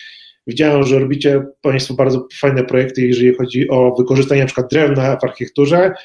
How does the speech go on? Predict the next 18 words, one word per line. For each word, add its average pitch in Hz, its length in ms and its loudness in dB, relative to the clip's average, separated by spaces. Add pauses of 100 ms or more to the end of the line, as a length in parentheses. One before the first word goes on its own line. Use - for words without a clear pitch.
(100)
a 131 100 0
ja 151 80 2
na 147 100 2
przykład 147 200 -2 (100)
pisałem 143 300 0
pracę 151 400 0
odnośnie 127 680 -2 (340)
wykorzystania 139 640 2
właśnie 127 580 0 (500)
drewna 139 380 2
w 151 60 -4
architekturze, 151 480 0
jak - 80 -2
to 143 100 -2
wyglądało 127 760 2 (140)
kiedyś, 180 320 2
jak - 100 -8
to 139 220 0